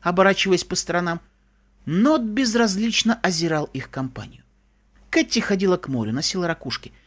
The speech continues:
Эйвери нарезал круги, копая ногами песок. И только Том не делал ничего. Скрестив на груди руки, он ждал, ждал, ждал. "Когда уж твой отец освободится?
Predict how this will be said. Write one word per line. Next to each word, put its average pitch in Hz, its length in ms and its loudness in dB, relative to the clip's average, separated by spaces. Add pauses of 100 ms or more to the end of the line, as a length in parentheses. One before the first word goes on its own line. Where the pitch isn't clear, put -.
(300)
Эйвери 277 400 4
нарезал 190 380 4
круги, 180 480 -2 (300)
копая 175 460 2
ногами 127 420 -2
песок. - 460 -8 (1200)
И 120 80 -8
только 143 320 -4
Том 151 200 -2
не 104 100 -2
делал 98 200 -8
ничего. 104 400 -10 (720)
Скрестив 240 520 0
на 226 100 4
груди 196 280 0
руки, 233 300 -2
он 202 160 0
ждал, 131 360 -6 (480)
ждал, 104 400 -6 (500)
ждал. 104 420 -4 (1500)
"Когда 131 320 -6
уж 233 140 -2
твой 220 240 0
отец 147 260 -2
освободится? 95 600 -8